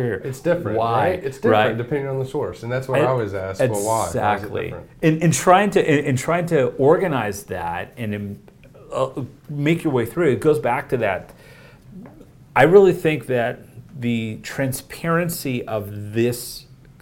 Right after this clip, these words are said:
Speaker 1: this data movement mindset is one of the core pillars of being able to do true culture change
Speaker 2: Yeah.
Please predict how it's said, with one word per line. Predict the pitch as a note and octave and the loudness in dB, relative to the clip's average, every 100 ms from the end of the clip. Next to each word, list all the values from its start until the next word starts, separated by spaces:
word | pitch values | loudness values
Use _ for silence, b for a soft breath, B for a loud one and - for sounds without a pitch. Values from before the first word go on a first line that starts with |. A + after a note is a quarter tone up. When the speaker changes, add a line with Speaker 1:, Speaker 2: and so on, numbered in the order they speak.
| - | -18
Speaker 1:
this | A2 A2 A2 | -12 -10 -8
data | A#2 B2+ B2+ | -2 0 2
movement | A2+ A2+ A2 A2+ G#2+ - G#2+ | 0 -2 -2 -6 -10 -14 -12
mindset | G2 F#2+ G#2+ G#2 - D#2+ A1+ - - B B B B - | -8 -8 -8 -10 -10 -12 -14 -18 -20 B B B B 2
is | C3+ C3 - - - - | 4 4 2 -10 -20 -14
one | G#2+ G#2 B2+ D3+ | -6 -2 0 2
of | |
the | C3 | 0
core | C3 B2 A2 | -2 -2 -2
pillars | - A2 G#2+ G2+ | -2 -4 -2 -4
of | F#2 | -6
being | A2 A2 | -8 -6
able | G#2 G2+ | -8 -8
to | - | -12
do | F#2+ - G#2+ | -14 -8 -8
true | G2+ - - C3+ B2+ B2 | -8 -10 -6 0 2 0
culture | - - B2 - G2+ | -2 -6 -6 -4 -8
change | - - D#3+ A#2+ E2+ D#2+ G2 - | -8 -8 -6 -4 -6 -10 -12 -16
Speaker 2:
Yeah. | E2 | -16